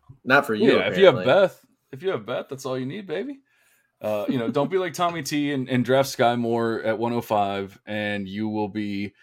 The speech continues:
Speaker 2: just fine. I traded peak Sky Moore hype to a good team for the pick that turned into the one oh two. Ooh, see, I like that.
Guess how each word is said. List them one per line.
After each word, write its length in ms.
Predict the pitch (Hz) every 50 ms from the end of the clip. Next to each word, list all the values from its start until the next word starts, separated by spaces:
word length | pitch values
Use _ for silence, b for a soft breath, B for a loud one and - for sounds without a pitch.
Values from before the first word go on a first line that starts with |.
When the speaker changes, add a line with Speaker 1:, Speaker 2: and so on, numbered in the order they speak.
| b b b _
Speaker 2:
just 300 | - 113 113 - - -
fine. 320 | 107 104 104 104 101 98
I 100 | - 117
traded 380 | 117 - - 135 127 117 104 -
peak 200 | - 123 117 -
Sky 280 | - - 123 110 110
Moore 320 | 110 107 110 107 107 107 104
hype 300 | 107 110 110 107 - -
to 160 | - 110 104
a 40 | 104
good 280 | 95 110 117 113 107
team 260 | - 120 113 110 110
for 80 | 101 107
the 100 | 101 95
pick 260 | - - 113 104 -
that 120 | - 98 -
turned 260 | - 117 113 110 107
into 220 | 107 113 113 -
the 160 | 107 104 101
one 220 | 95 101 104 117 120
oh 140 | 117 101 98
two. 280 | - - 147 123 101 b b b b b b
Ooh, 120 | - - -
see, 120 | - - 110
I 100 | 113 123
like 280 | 151 202 240 240 226 _
that. 320 | - 196 226 - 117 -